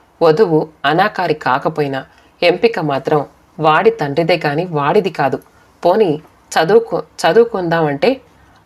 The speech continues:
ఆ అమ్మాయి పెద్దగా చదువుకోనూ లేదు. అత్తగారికి ఇంటి పని, వంట పనుల్లో సాయం చేయగలదేమో తప్పు-, తప్ప భర్తకి సంపాదనలో వేన్నీళ్లకి చన్నీళ్లలా ఉండలేదు.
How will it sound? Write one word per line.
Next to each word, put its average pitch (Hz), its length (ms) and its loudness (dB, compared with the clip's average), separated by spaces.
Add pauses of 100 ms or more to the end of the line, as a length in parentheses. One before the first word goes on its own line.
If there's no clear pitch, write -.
ఆ 180 120 4
అమ్మాయి 170 360 2
పెద్దగా 175 560 0
చదువుకోనూ 185 600 -2
లేదు. 160 280 2 (720)
అత్తగారికి 165 720 0
ఇంటి 156 240 0
పని, 160 260 0
వంట 143 280 0
పనుల్లో 160 360 0
సాయం 175 380 0 (120)
చేయగలదేమో 156 480 2
తప్పు-, 156 460 -2 (520)
తప్ప 190 260 0 (440)
భర్తకి 185 420 0
సంపాదనలో 151 760 0 (400)
వేన్నీళ్లకి 180 600 2
చన్నీళ్లలా 160 760 -2
ఉండలేదు. 185 420 2